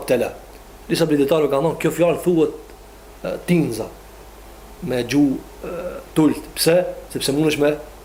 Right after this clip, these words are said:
me ranuat i cili ka, që me shemri të smut, thu, "Elhamdulillah që unë se kam këtë smuje."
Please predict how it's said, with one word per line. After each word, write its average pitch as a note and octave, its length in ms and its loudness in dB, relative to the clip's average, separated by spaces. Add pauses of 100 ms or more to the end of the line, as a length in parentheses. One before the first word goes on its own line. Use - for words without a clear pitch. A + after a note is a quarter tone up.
(460)
me B2 100 0
ranuat D3+ 680 0
i C3+ 60 -10
cili C3+ 220 0
ka, C3+ 200 2 (380)
që C#3 120 0
me C3+ 120 4
shemri D3+ 260 2
të D3 40 -2
smut, D#3 320 2 (400)
thu, - 120 -2
"Elhamdulillah D3+ 560 2
që D3 100 2
unë D3 100 2
se D3 100 -2
kam D#3+ 160 0
këtë D#3+ 180 0
smuje." C#3+ 240 2